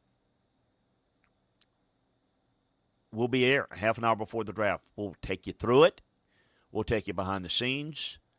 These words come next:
we're gonna have a little bit more freedom to kinda talk about what's going on, what might happen, react to what's happening.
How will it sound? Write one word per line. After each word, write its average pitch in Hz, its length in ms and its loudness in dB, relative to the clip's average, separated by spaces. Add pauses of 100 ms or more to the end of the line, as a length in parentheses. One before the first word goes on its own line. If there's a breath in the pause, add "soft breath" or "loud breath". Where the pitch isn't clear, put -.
(460)
we're 104 500 4 (140)
gonna 110 220 -2
have 104 280 2
a 104 40 0
little 113 240 -2
bit 110 140 -4
more 110 180 -2
freedom 110 400 -2
to 101 60 -6
kinda 107 300 -4
talk 110 260 4
about 113 340 4
what's 110 300 -4
going 104 320 -4
on, 139 400 0
what 104 160 -8
might 101 220 -4
happen, 123 500 -4
react 98 420 -2
to 117 100 -2
what's 110 200 -4
happening. 123 500 0